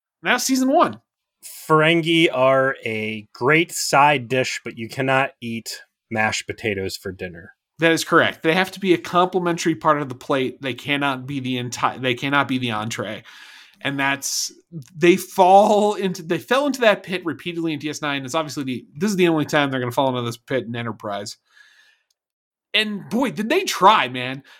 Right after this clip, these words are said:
Speaker 1: They got three top flight guest <laughs> stars.
Speaker 2: What is going on with that, too? I mean, you got Clint Howard, which I saw that name flash up on the screen. I was like, "What?" Jeff Combs in there.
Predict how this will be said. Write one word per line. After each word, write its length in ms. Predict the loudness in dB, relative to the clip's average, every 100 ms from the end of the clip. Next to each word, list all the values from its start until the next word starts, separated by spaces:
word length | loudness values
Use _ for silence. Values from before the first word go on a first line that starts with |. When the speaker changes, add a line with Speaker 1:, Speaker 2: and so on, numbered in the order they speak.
| _
Speaker 1:
They 160 | -6 -4
got 460 | 0 2 0 -2 _ _ _ -14
three 1000 | -12 -4 2 4 2 -2 -4 -2 -2 -2 _ _
top 380 | 0 4 4 2
flight 420 | 0 2 2 0
guest 280 | 0 2 2
<laughs> 140 | 2 0
stars. 1000 | 0 4 4 6 4 4 4 4 4 0
Speaker 2:
What 340 | 0 2 2 -2 -6
is 240 | -4 -4
going 320 | -2 0 0
on 220 | 0 0
with 180 | -2 -4
that, 240 | -4 -4 -6
too? 360 | -12 -12 -12 _ _
I 80 | 0
mean, 260 | 2 2 0
you 120 | -2
got 340 | 2 4 2 -2 _ _ _ _
Clint 380 | -10 0 0 0
Howard, 480 | 0 2 2 2 -2
which 160 | 0 0
I 80 |
saw 280 | 0 4 4
that 200 | 4 0
name 220 | 0 -4
flash 480 | -6 -4 -2 -2 -4
up 160 | -4 -2
on 160 | -2
the 80 | -4
screen. 320 | -10 -8 -4
I 120 | 0 0
was 180 | 0
like, 180 | 0 0 -2
"What?" 640 | -18 -4 2 2 2 -10 _ _ -12 -12 _ _ _ _ _ _ _ _ _ _
Jeff 300 | 0 2 2
Combs 400 | 2 4 4 2
in 160 | -2 -2
there. 380 | -2 -2 -4